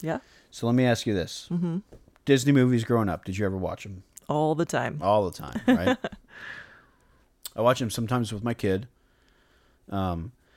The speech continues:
Speaker 2: a lot of Disney movies, if you look at, like, The Little Mermaid, Frozen, right? I've seen
Speaker 1: Mm-hmm.
Speaker 2: Frozen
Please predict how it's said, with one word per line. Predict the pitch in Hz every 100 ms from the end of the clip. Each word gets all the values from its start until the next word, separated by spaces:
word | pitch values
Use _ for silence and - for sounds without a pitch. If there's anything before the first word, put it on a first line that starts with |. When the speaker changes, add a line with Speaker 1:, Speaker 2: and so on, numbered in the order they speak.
| _ _ _ _ -
Speaker 2:
a | 107
lot | 107 131
of | 131
Disney | 120 127 123
movies, | 131 131 131 135 -
if | 101
you | 110
look | 113 120
at, | 107
like, | 107 104
The | 107 101 95
Little | 98 110 104
Mermaid, | 104 107 107 104 98 - - _ _
Frozen, | - - 92 104 104 110 104 104 -
right? | 92 101 78
I've | 98
seen | - -
Speaker 1:
Mm-hmm. | 175
Speaker 2:
Frozen | 165 110 104 107 101 104